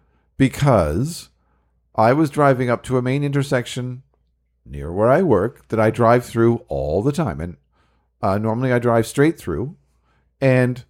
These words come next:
there was an accident in the middle of the intersection.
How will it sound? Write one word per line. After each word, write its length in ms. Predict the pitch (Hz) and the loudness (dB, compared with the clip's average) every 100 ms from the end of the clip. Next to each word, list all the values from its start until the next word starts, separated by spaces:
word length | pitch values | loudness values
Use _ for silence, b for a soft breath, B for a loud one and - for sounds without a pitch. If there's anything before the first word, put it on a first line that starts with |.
| _ _ _ - | _ _ _ 0
there 160 | 147 | 2
was 160 | 147 143 | 4 2
an 140 | 143 143 | 2 -2
accident 540 | 156 156 - 127 123 - | -4 -4 -6 -6 -6 -4
in 220 | 156 151 143 | -2 0 0
the 80 | |
middle 460 | 135 135 160 180 175 | 0 2 2 2 0
of 120 | 143 | -2
the 140 | 139 127 | -2 -4
intersection. 640 | 110 - 87 76 - 64 | -4 -6 -10 -10 -18 -20